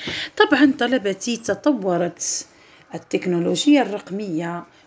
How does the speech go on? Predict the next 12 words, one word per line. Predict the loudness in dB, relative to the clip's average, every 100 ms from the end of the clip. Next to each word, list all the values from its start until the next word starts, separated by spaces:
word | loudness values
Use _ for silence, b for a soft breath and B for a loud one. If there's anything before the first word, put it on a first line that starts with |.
| -4
وبتطورها | -2 0 0 2 0 2 4 4 2 -2 -4
أكيد | -6 -6 -4 -2 -4 -6 -6
طورت | -4 -2 -2 -2 -4
العديد | -6 -4 -4 -2 -2 -4 -8
من | -4
الوسائل، | -2 -2 -4 -8 -10 -10 -14 -16 -20 -20 B B B B B
ولكن | 6 8 8 4 0 -2
قبل | -4 -6 -4 -4
أن | -4 -4 -4 -6 -12 B B -20 -20 -20 _ -20 _ _ _ _ _ _ -20 -20 0
نبدأ | 4 4 4 0
في | -2 -10
الكلام | -10 -4 0 4 4 4 2 -2